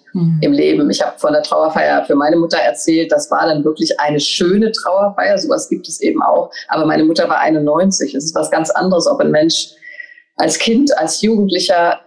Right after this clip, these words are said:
Speaker 2: junger Mensch stirbt, weil wir da ja immer das ungelebte Leben oder was noch möglich wäre, äh, ähm, betrauern. Und
Speaker 1: Mhm.
Speaker 2: das war tatsächlich für mich auch so ein Moment,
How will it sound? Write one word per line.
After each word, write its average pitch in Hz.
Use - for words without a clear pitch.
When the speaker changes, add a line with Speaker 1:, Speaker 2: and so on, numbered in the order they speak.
Speaker 2:
junger 202
Mensch 185
stirbt, -
weil 175
wir 170
da 180
ja 175
immer 180
das 175
ungelebte 180
Leben 185
oder 151
was 180
noch 160
möglich 170
wäre, 143
äh, 147
ähm, 139
betrauern. 143
Und 156
Speaker 1:
Mhm. 170
Speaker 2:
das 165
war 208
tatsächlich 190
für 175
mich 185
auch 170
so 180
ein 170
Moment, 170